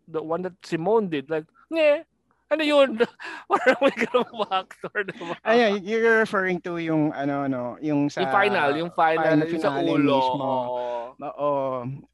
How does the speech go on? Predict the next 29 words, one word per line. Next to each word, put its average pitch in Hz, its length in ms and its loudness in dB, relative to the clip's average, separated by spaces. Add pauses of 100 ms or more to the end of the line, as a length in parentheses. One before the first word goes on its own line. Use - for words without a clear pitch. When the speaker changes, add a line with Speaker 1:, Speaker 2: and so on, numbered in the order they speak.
Speaker 2:
Ah, 156 240 -2
medyo 160 320 0 (560)
kulang 160 500 2
yun. 139 920 -2 (400)
Speaker 1:
Ang - 100 -18
wow 143 240 0
Speaker 2:
Ah, 139 160 0
Speaker 1:
factor. 127 720 -4 (380)
Speaker 2:
and 170 180 0
to 185 120 -8
think, 185 320 -2 (120)
ala-, 254 220 -2
alam, 285 240 4
naalala 277 380 2
mo 262 80 6
yung 240 160 6
movie 196 240 0
na, 156 400 0 (340)
or 185 140 -8
if 185 80 -14
you 202 100 -10
watch 160 380 -6
this - 440 -16
old 139 160 -12
movie, 135 220 -4
yung 175 140 -4
The 180 80 -4
Big 170 200 -6
Tease 143 600 -12